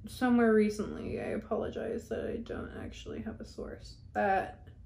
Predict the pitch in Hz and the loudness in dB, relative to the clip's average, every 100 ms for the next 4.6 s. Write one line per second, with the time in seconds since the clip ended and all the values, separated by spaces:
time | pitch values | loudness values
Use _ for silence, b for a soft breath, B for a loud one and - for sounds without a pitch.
0 | - - B B B - 220 226 262 247 | -18 -18 B B B 2 4 4 4 6
1 | 240 240 214 - 196 214 185 175 170 - | 6 6 4 4 6 6 6 2 0 -6
2 | 196 202 208 185 180 - - 190 190 202 | -4 0 2 0 0 -4 -6 0 2 4
3 | 196 190 - 196 190 170 160 165 165 165 | 4 2 2 0 -2 0 0 0 -2 -4
4 | - 170 165 160 160 - | -2 2 2 2 0 -6